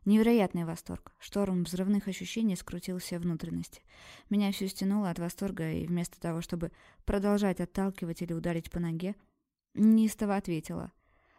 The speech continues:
Время остановилось. Я полностью растворилась в его руках. Не думала, ничего не понимала, только чувствовала. Внезапно Амуров резко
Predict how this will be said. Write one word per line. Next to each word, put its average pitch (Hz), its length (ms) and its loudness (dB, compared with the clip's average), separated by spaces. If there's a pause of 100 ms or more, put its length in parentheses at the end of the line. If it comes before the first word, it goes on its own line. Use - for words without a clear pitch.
Время 226 400 6
остановилось. 185 800 0 (340)
Я 196 320 2
полностью 185 680 -2
растворилась 175 680 -6
в 170 40 -8
его 165 240 -4
руках. - 400 -10 (480)
Не 214 120 2
думала, 233 460 6
ничего 196 440 0
не 190 140 2
понимала, 190 540 0
только 180 420 -6 (480)
чувствовала. 165 680 -6 (240)
Внезапно 240 560 4
Амуров 247 380 4
резко 196 480 -2